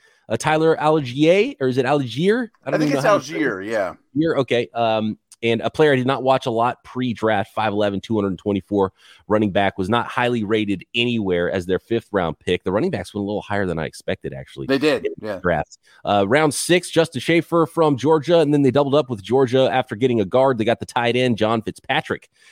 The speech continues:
Speaker 1: in round six. So that is the draft haul for the Atlanta Falcons in twenty twenty-two. What were your immediate thoughts,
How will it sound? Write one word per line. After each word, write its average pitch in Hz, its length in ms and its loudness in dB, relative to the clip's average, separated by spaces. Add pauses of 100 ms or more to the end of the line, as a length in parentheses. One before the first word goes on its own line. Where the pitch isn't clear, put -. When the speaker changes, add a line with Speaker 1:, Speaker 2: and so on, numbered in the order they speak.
(160)
Speaker 1:
in 110 300 2 (180)
round 98 500 0
six. - 460 -2
So 117 160 2
that 156 260 0
is 214 240 0
the 135 100 0
draft 139 420 -2
haul 131 440 2
for 170 280 -4
the 160 80 0
Atlanta 131 260 0
Falcons 127 420 -4
in 92 60 -10
twenty 113 320 -2
twenty-two. 107 540 0
What 110 180 2
were 101 60 -2
your 113 180 0
immediate 101 340 -2
thoughts, - 440 -2